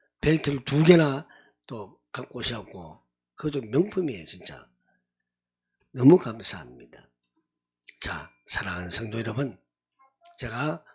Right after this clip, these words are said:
오늘의 주제는 뭡니까? 하나님께로 더 가까이 나아갑시다. 내 힘으로 나가는 것이 아니라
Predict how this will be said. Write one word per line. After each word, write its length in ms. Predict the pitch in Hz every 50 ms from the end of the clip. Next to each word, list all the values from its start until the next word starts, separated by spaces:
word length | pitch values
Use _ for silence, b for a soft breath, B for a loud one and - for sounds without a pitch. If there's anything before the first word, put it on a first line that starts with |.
| b b b b
오늘의 360 | - 170 165 180 196 214 208
주제는 440 | - - 160 135 131 160 165 175 170
뭡니까? 680 | 139 104 92 101 113 135 - - 131 131 151 170 - _ _ _ _ _ _ _ -
하나님께로 600 | - - 151 147 143 143 135 127 - 139 127 127
더 140 | - 131
가까이 440 | 131 - - 101 - - 147 143 151
나아갑시다. 920 | 139 117 87 82 - - - - - - - - - - - - - - - - b b b b b b b b b b b b b b b b b b b b _ _ _ _ -
내 180 | 151 156 175 208
힘으로 380 | 190 - - 202 196 196 196
나가는 320 | 180 160 139 131 135 147 147
것이 200 | 151 143 - -
아니라 360 | 113 104 95 92 87 90 -